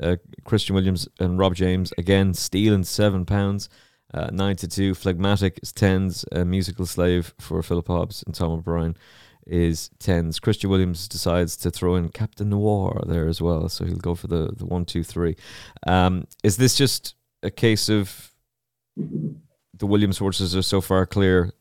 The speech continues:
that as long as they've come out of the race okay, one of them's going to win? First time cheek pieces for Kitty's Light, uh, or can something take advantage that's been a little bit more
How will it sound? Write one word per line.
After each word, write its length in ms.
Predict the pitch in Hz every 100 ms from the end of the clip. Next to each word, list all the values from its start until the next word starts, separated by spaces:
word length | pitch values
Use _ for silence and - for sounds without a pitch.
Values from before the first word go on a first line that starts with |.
| _
that 240 | 85 80 -
as 120 | 87
long 180 | 92 92
as 80 |
they've 160 | 85 87
come 160 | - 90
out 100 | 90
of 60 |
the 80 | 87
race 240 | 87 87
okay, 360 | 87 - 87 87
one 340 | 80 85 90
of 80 | 87
them's 240 | 85 85 92
going 240 | 82 82
to 80 | 80
win? 280 | 85 82 82 - _
First 220 | - 98
time 140 | 98 87
cheek 180 | 92
pieces 320 | - 90 87 82
for 140 | 87
Kitty's 300 | - 85 82
Light, 260 | 87 82 - _ _ _ _ _
uh, 280 | - 78 78 - _
or 560 | 107 110 82 78 90 - _
can 160 | - 85
something 480 | - 92 90 87 85
take 300 | - 90 -
advantage 580 | 80 87 85 - 78 -
that's 180 | 82
been 220 | - 80 82
a 60 |
little 220 | 82 87
bit 180 | 82 -
more 340 | 87 82 82